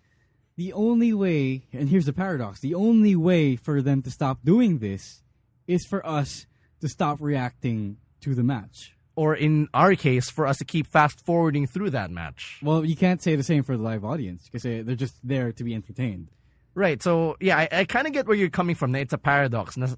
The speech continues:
Speaker 2: uh, you know, at the end of the day, somebody has to, like, some, somebody has to give.
Speaker 1: But what do you do? Do you,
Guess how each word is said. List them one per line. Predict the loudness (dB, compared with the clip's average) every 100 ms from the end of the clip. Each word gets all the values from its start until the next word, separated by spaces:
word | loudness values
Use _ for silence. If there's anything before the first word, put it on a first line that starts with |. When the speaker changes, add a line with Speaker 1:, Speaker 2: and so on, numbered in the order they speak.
| -8 -4
Speaker 2:
uh, | -2
you | -2
know, | -2 -2
at | -2
the | -2
end | -2
of | 0
the | 2
day, | 2 2 0
somebody | -2 -2 0 0
has | 0 -2 -2
to, | -6
like, | -6 -4
some, | -6 -6
somebody | -6 -4 0
has | 0
to | -2
give. | -4 -4 -6
Speaker 1:
But | -6 0
what | 0 2
do |
you | 2
do? | 4 2
Do | 2
you, | 2 2 -2